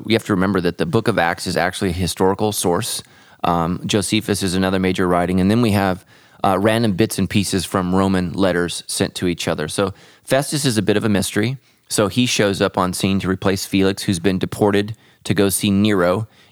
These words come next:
in Rome because they're fed up with his lack of leadership. So Rome is really frustrated with what's taking place in Israel. Um, the relationship just seems to be getting worse and worse and worse. Uh, there seems to be more revolutionaries,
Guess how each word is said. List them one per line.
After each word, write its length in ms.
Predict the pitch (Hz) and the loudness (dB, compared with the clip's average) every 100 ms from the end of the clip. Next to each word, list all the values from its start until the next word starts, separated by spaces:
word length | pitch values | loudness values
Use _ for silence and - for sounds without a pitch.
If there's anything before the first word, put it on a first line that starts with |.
| _ | _
in 280 | 107 113 101 | 0 2 2
Rome 320 | 95 92 95 | 2 2 2
because 280 | 92 98 82 | 0 0 2
they're 140 | 98 | 0
fed 300 | 92 - 98 | 0 0 2
up 120 | 92 | 2
with 120 | 95 90 | -2 -2
his 160 | 80 | 0
lack 180 | 87 90 | 0 0
of 80 | 85 | 0
leadership. 420 | 95 90 - 82 | 2 2 0 -2
So 140 | - | 0
Rome 260 | 104 139 180 | 2 2 2
is 120 | 131 | 2
really 160 | 117 95 | 2 2
frustrated 520 | - 95 - 90 90 | 0 -2 0 -2 0
with 140 | 87 | -2
what's 180 | 92 85 | 0 -2
taking 300 | - 90 87 | -2 -2 -2
place 340 | - 82 - - - - _ - | 0 -2 -2 -12 -20 -20 _ 0
in 200 | 104 101 | 0 2
Israel. 520 | 92 - 90 82 90 - - - - | 0 0 0 0 -4 -12 -20 -10 -2
Um, 400 | 90 87 87 87 - - - - _ _ - | 0 0 -2 -6 -16 -20 -20 -20 _ _ 0
the 120 | 101 | 2
relationship 540 | 104 113 - 107 - | 2 2 0 0 0
just 300 | 101 95 - | -2 -4 -4
seems 260 | - 107 90 | -2 -2 -2
to 100 | 87 | -2
be 120 | 98 | 0
getting 260 | 98 90 87 | 2 0 2
worse 260 | 98 95 | 0 0
and 140 | 92 92 | 0 0
worse 180 | 92 | 0
and 140 | 87 95 | 0 2
worse. 400 | 117 117 - - - | 2 0 -4 -6 -2
Uh, 160 | 82 | 0
there 140 | 85 87 | 0 -2
seems 260 | 104 98 | -2 -2
to 60 | - | 0
be 100 | 95 | 0
more 220 | 98 101 | 2 4
revolutionaries, 920 | 98 95 107 113 110 107 104 101 - | 2 2 0 0 0 0 0 -2 -6